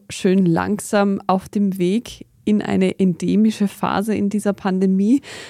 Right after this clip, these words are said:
Und zu diesem Zeitpunkt können auch Maßnahmen großteils zurückgenommen werden und bis zum Sommer werden sie das auch in Österreich komplett.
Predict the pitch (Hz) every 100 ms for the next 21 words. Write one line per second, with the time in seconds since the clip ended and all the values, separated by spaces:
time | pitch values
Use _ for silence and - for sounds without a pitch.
0 | - 196 165 185 202 202 202 - 165 -
1 | 185 - - 196 185 185 170 180 156 156
2 | 190 202 185 185 185 175 170 165 196 -
3 | 180 175 - - 170 185 - 214 185 185
4 | 180 - 160 151 143 208 254 233 175 165
5 | - _ _ - 196 - 190 - 170 170
6 | 160 160 190 175 170 - 170 175 - 170
7 | - 185 156 165 - - - - 175 -
8 | - 151 - -